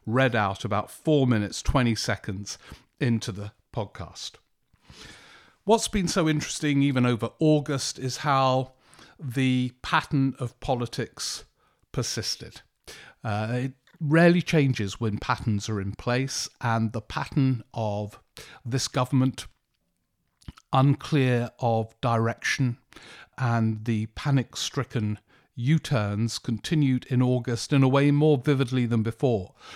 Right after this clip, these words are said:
Remember, we had them before on issues such as Marcus Rashford's campaign, on free dinners, and several others. The payments that, uh, foreign N H S workers were expected to make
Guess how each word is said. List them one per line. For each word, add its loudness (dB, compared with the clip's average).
Remember, 4
we -4
had -2
them -4
before 0
on -4
issues -6
such -8
as -8
Marcus -2
Rashford's -4
campaign, 0
on -8
free -8
dinners, 0
and 0
several 0
others. -2
The -4
payments 0
that, -2
uh, -2
foreign 2
N 0
H -4
S -6
workers -4
were -4
expected -10
to -8
make 0